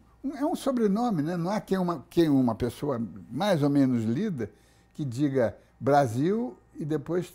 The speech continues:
acrescenta naturalmente o país do futuro. O presidente Ba-, Barack Obama esteve aqui há poucos anos atrás e se referiu duas vezes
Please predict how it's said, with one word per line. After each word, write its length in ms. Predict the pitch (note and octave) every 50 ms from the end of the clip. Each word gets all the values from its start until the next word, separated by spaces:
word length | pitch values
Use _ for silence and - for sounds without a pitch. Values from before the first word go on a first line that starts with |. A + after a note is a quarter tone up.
| - - -
acrescenta 720 | E3 - - G#3+ G#3+ G3+ G#3 - G3+ G#3+ G3 - G#3+ G3+
naturalmente 760 | G3+ G3+ G3+ - - G3+ F#3+ F3 D#3 C#3+ C#3 C#3 C3+ - -
o 40 | E3
país 300 | C3+ - C3+ C3 C3+ C3+
do 60 | C3+
futuro. 380 | A#2+ - C#3+ B2+ - - - - - _ _ _ _ _ _ _ _ _
O 40 | -
presidente 440 | D3+ D3+ C3 A#2+ D3 D3 C3+ - C3
Ba-, 280 | A#2+ B2 A#2+ A#2+ C3+
Barack 400 | - A#2+ A#2 A2+ A2+ A2+ G#2+ - A#2
Obama 340 | G2 F#2+ A#2 C3+ C#3 C#3+
esteve 380 | C#3 - - - C3+ B2 A2+ A2
aqui 340 | G#2 G2+ - - E3+ F#3 D#3+
há 160 | B2+ G#2 F#2
poucos 400 | - - G#2 G2 - A2 G2 G#2
anos 180 | G2+ G2+ G2+ G#2
atrás 360 | G#2 G#2+ - - C3 D3+ D3+ - _ _ _ _ _ _ _ -
e 80 | E3+ E3
se 120 | - -
referiu 440 | F#3 E3 E3+ E3 - F3 E3 D#3+ D#3
duas 300 | D#3 F3 G3 G3 F3 C#3+
vezes 340 | C3+ C3 E3+ F#3 F#3+ F3+ F#3